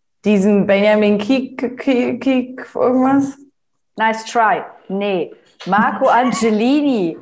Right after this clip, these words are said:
Speaker 2: Kennst du den noch?
Speaker 1: Oh Gott, ja. Und der war im
Speaker 2: <laughs>
Speaker 1: Dschungel mit der Gabby. Oh,
Speaker 2: Der
Speaker 1: ich
Speaker 2: war
Speaker 1: könnte kotzen.
Speaker 2: im Dschungel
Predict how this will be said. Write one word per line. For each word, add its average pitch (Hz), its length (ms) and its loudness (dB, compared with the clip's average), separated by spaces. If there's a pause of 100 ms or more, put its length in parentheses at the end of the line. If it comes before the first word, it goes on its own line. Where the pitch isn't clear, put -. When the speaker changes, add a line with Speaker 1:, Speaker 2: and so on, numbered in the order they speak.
(760)
Speaker 2:
Kennst 302 340 0
du 311 60 0
den 247 320 2
noch? - 360 0 (240)
Speaker 1:
Oh 220 340 2
Gott, 214 420 4
ja. 185 840 2
Und 208 160 4
der 208 140 4
war 196 180 4
im 190 80 4
Speaker 2:
<laughs> - 0 -
Speaker 1:
Dschungel 185 300 2
mit 180 180 2
der 185 120 4
Gabby. 175 480 2
Oh, - 260 -2
Speaker 2:
Der 190 800 4
Speaker 1:
ich 214 60 -6
Speaker 2:
war 240 220 2
Speaker 1:
könnte 330 200 0
kotzen. 190 420 -4
Speaker 2:
im 214 360 -2
Dschungel 247 600 0